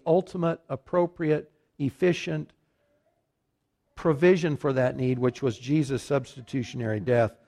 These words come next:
in our place. Jesus becomes the ram in the thicket. On one hand, Isaac is the picture of Jesus.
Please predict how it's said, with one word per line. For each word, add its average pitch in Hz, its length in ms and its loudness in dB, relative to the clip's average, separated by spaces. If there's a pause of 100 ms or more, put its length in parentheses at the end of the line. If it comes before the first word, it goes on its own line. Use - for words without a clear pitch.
(460)
in 143 160 2
our 120 200 2
place. 123 380 2
Jesus 160 380 -2
becomes 139 460 -2
the 127 100 0
ram 143 320 4
in 127 60 -2
the 117 80 -2
thicket. 151 440 -2 (360)
On 156 180 4
one 240 200 6
hand, 196 280 6
Isaac 208 600 4
is 185 300 6
the 170 120 2
picture 143 640 0
of 135 180 2
Jesus. 123 720 -2